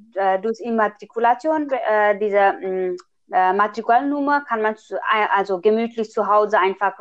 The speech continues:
für, für Kurs anmelden und ein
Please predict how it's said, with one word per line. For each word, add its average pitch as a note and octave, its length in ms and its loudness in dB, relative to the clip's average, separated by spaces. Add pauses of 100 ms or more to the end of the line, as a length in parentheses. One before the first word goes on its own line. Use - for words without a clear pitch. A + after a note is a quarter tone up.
(160)
für, F#3+ 120 -10 (220)
für G#3 120 -6
Kurs A3+ 380 0 (420)
anmelden G#3+ 680 2 (200)
und G#3 400 -2
ein A3 240 0